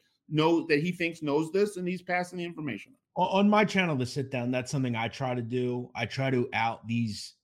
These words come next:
Speaker 2: charlatans that come into this genre and pretend that they were, you know, Anthony or, uh, Lu-, or Lucky Luciano's nephew and, and, and, and those kind of people. I'm just not gonna allow it. And, uh,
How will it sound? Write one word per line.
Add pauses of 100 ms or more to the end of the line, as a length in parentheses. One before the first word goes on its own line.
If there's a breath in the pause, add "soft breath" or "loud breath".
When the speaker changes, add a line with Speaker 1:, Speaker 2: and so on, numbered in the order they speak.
(200)
Speaker 2:
charlatans
that
come
into
this
genre
and
pretend (340)
that
they
were, (320)
you
know,
Anthony (220)
or,
uh,
Lu-,
or
Lucky
Luciano's
nephew
and,
and,
and,
and (180)
those
kind
of
people.
I'm
just
not
gonna
allow
it. (120)
And,
uh,